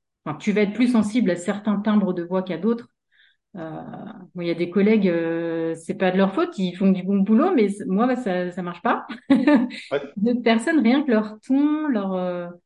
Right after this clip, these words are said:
Speaker 1: ouais, le son de leur voix, leur timbre, euh, je vais y être plus sensible. Donc, euh, donc je pense que c'est des, des choses à, à, comment dire, à creuser, ouais, à, à explorer.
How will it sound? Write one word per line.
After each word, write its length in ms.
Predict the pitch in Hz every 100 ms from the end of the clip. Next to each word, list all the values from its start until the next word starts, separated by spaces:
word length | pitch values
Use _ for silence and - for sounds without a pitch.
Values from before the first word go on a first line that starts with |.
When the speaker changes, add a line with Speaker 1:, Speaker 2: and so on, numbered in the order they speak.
| _ _ _ _ 180
Speaker 1:
ouais, 180 | 240
le 140 | 311 185
son 240 | - 233
de 60 | 226
leur 160 | 208 202
voix, 140 | 269
leur 260 | 226 - -
timbre, 480 | 233 294 190 156 - _ _ _ 180
euh, 260 | 165 160 160
je 140 | 170
vais 100 | 190
y 100 | 190
être 200 | 190 -
plus 140 | 220
sensible. 580 | 220 247 247 202 175 - _ _ _ _ _ _ _ _ _ _ _ _ _ _ _ _ _ -
Donc, 340 | 175 196 196
euh, 300 | 185 175 175
donc 100 | 175 190
je 60 |
pense 200 | 247 294
que 60 | -
c'est 80 | 185
des, 220 | 185 175
des 120 | 175
choses 260 | 175 226 196
à, 760 | 175 175 175 165 160 160 156
à, 100 | - - _ _ _ _ _ _ _ _ -
comment 200 | 175 165
dire, 300 | 165 151 147 _ _ _ _ _ _ _ _ _ _ _ _ _ _ _ -
à 140 | 156
creuser, 520 | 151 - 247 185 170 208
ouais, 220 | 160 160
à, 520 | 160 143 139 139 143 -
à 120 | 170
explorer. 720 | 196 - 208 202 185 220